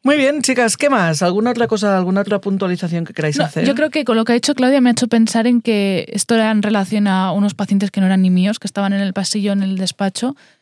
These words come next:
Speaker 2: creo que eran unos papis de una compañera, bueno. Y el caso es que tal cual los vi, cuando ya se marcharon, fui <laughs> y le pregunté a una compañera,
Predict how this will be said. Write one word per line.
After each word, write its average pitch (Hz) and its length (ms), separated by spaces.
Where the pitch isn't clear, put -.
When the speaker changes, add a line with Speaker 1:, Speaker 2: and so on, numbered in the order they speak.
Speaker 2:
creo 196 180
que 208 80
eran 196 160
unos 190 420
papis 202 440
de 190 240
una 190 360
compañera, 185 440
bueno. 202 180
Y 220 280
el 214 140
caso 247 200
es - 80
que 233 260
tal 208 180
cual 214 260
los 196 220
vi, 285 220
cuando 202 280
ya 185 360
se 208 140
marcharon, 214 580
fui 208 420
<laughs> - 40
y - 400
le 226 80
pregunté 220 460
a - 20
una 208 140
compañera, 196 580